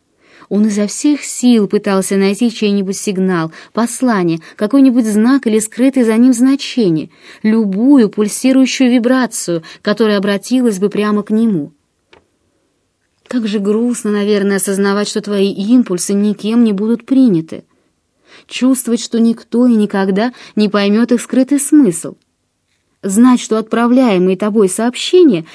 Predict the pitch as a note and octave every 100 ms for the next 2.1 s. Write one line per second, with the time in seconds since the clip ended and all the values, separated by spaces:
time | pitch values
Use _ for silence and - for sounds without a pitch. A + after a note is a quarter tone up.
0 | - - A3 G#3 F#3+ C#4 B3 A3 A3 G#3
1 | C4+ - F#3 F3+ F3+ G#3+ F#3 E3 D#3 D#3
2 | D#3+